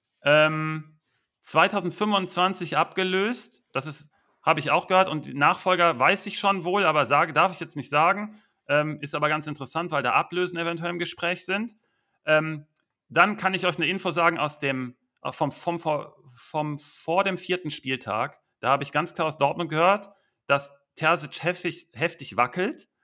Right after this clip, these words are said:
Und man hat gegen Freiburg, also vor der Freiburg-Partie war das. Und, ähm, dann hat Dortmund ja zwei zwei, hat's ja zwei zwei gestanden und Höfler hat die rote Karte bekommen. Und bis dahin war Freiburg eigentlich voll dran.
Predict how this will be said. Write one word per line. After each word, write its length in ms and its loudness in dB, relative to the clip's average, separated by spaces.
Und 220 -4
man 140 2
hat 160 2
gegen 180 0
Freiburg, 580 2
also 140 0
vor 180 6
der 140 6
Freiburg-Partie 680 0
war 140 0
das. 300 -8
Und, 540 -4
ähm, 220 0
dann 320 0
hat 340 -2
Dortmund 380 2
ja 100 2
zwei 280 2
zwei, 320 0
hat's 160 0
ja 100 -2
zwei 220 0
zwei 260 2
gestanden 360 -2
und 160 -4
Höfler 340 0
hat 120 -2
die 40 -2
rote 300 -4
Karte 280 0
bekommen. 260 -6
Und 100 -6
bis 160 -8
dahin 220 2
war 100 4
Freiburg 420 -2
eigentlich 280 -6
voll 200 0
dran. 360 2